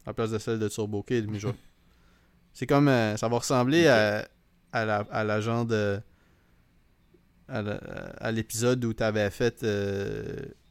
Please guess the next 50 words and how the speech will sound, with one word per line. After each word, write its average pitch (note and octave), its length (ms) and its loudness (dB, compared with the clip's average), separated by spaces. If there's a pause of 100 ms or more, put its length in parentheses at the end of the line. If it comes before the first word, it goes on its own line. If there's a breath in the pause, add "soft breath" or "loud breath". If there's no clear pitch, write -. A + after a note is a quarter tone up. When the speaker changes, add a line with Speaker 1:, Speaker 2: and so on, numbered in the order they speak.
(160)
Speaker 1:
Marc-Antoine A2+ 640 -2
sur A2+ 180 -2
le G2+ 120 -2
cover G#2 440 -2
de G2 520 -2 (680)
Mystic A2 360 -4
Quest, C3 400 0
là. - 220 -6
Speaker 2:
Uncut G#2 360 -4
Gems. A2+ 280 0 (500)
Speaker 1:
Non. C3+ 280 0 (140)
Speaker 2:
Ah A#2 140 2
oui, A#2+ 120 2
mais G#2+ 100 -4
c'est G2 200 -10
quoi, G#2 140 -6
c'est F#2+ 180 -10
Speaker 1:
Mais A2 120 0
tu - 60 -6
sais, C3+ 260 2
euh, G#2+ 540 0 (160)
ou F3+ 160 -6
tu - 120 -10
peux E3+ 200 -2
même, A#3+ 340 -4
euh, D3+ 280 2 (120)
utiliser C#3 440 -4
comme, B2 440 2 (280)
je, A2+ 180 -10
je A2 120 -6
vais G#2 60 -4
t'envoyer A2+ 400 -2
d'autres A#2+ 220 0
photos. A#2+ 220 -6
Non, C#3 120 2
non, E3 120 4
c'est C3+ 140 0
juste G#3 120 0
que C#3 120 4
je A2+ 60 0
voulais A#2 200 2
juste D3+ 160 -2
checker C#3+ 280 -2
si, - 380 -8
si - 220 -10
ça A2 140 -4
se - 100 -10
faisait, A2+ 320 -2
mais C#3 160 -2
comme, G2+ 220 -4